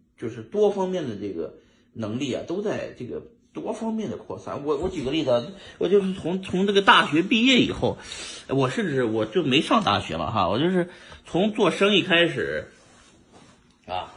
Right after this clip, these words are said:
从上完学开始做生意，我就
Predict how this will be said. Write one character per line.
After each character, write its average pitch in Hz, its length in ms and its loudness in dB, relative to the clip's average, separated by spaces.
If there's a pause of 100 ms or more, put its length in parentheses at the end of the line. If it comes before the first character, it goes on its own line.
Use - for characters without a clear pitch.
从 139 140 -4
上 147 220 2
完 151 160 0
学 135 180 -2
开 156 240 0
始 - 300 -10 (360)
做 160 140 2
生 185 280 2
意， 131 120 0
我 82 160 -2
就 123 300 2